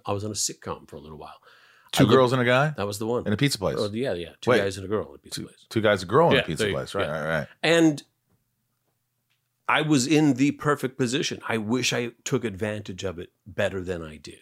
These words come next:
Speaker 2: What did you do that you would
Speaker 1: What I
Speaker 2: change?
Speaker 1: didn't do, we, the, the, that incredible schedule of the sitcoms, I should have been traveling every three weeks. I should have taken off to some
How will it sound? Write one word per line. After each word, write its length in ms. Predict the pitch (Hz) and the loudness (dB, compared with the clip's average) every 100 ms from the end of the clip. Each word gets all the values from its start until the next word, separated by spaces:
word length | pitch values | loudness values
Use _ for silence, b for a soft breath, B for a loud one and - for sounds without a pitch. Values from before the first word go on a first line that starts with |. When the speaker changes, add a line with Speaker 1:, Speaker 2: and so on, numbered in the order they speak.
| - | 2
Speaker 2:
What 140 | 117 | 4
did 160 | 135 104 | 4 2
you 60 | |
do 320 | 110 135 113 76 | 0 2 0 -6
that 160 | 85 90 | -8 -6
you 380 | 87 92 92 | -6 -4 -4
would 140 | 85 113 | -2 2
Speaker 1:
What 120 | 143 | 4
I 60 | 160 | 4
Speaker 2:
change? 100 | 85 | 2
Speaker 1:
didn't 260 | 165 156 | 0 0
do, 180 | 107 92 | -2 -6
we, 280 | 82 117 135 | -2 -2 -4
the, 200 | 120 123 | -4 -4
the, 320 | 117 104 117 | -4 -2 -2
that 320 | 113 113 120 - | 0 0 -2 -4
incredible 640 | 110 - 139 131 117 104 | -6 -2 -2 2 0 2
schedule 680 | - - 139 170 120 87 90 | 0 0 -2 -4 -4 -4 -4
of 180 | 87 90 | -4 -6
the 60 | |
sitcoms, 520 | 98 - - 92 85 90 | -6 -6 -6 -8 -8 -8
I 100 | 147 | -6
should 160 | - 156 | -2 0
have 60 | |
been 80 | 123 | 0
traveling 420 | 95 113 110 107 104 | -4 -6 -4 -2 -2
every 140 | 95 | -6
three 200 | 92 92 | -10 -12
weeks. 260 | 82 78 - | -12 -14 -16
I 60 | |
should 160 | - 92 | -14 -16
have 80 | 90 | -18
taken 260 | 90 85 | -20 -18
off 140 | 80 _ | -20 _
to 80 | - | -16
some 260 | - - | -16 -18